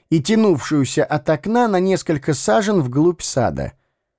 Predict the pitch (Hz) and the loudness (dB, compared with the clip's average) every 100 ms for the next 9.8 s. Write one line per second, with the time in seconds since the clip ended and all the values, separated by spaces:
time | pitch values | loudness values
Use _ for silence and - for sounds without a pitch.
0 | _ _ _ _ - 117 135 143 - 214 | _ _ _ _ -2 2 2 2 0 0
1 | 170 147 175 165 - 135 135 127 - 123 | 0 0 0 0 -2 0 0 -2 -4 0
2 | 131 131 143 131 - - 131 135 123 117 | 0 2 2 2 0 0 2 2 2 0
3 | - 113 107 - 196 214 - _ _ 117 | -2 -4 -6 0 0 0 -4 _ _ 0
4 | 123 113 - 196 214 175 - 170 175 170 | 0 0 0 0 0 0 2 2 2 0
5 | 165 131 113 113 123 117 120 - 123 - | 0 0 0 -4 0 2 2 0 -4 0
6 | 101 85 76 - _ _ _ _ _ _ | 0 0 -4 -6 _ _ _ _ _ _
7 | _ 120 123 - 170 175 135 147 135 131 | _ 0 0 0 2 2 0 -2 -4 -4
8 | - 214 220 165 170 160 160 190 185 196 | 0 2 2 2 2 4 4 2 0 -4
9 | - 214 208 - 135 123 120 | -2 -2 -2 0 2 2 0